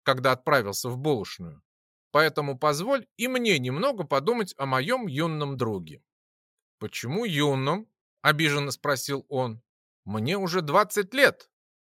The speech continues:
«О пожилом», согласилась она.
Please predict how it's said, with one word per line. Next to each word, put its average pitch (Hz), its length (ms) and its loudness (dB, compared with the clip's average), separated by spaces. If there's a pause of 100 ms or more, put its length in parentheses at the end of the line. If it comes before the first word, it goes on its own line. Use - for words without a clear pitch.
(140)
«О 147 120 4
пожилом», 147 720 2 (160)
согласилась 110 680 -4
она. 104 320 -4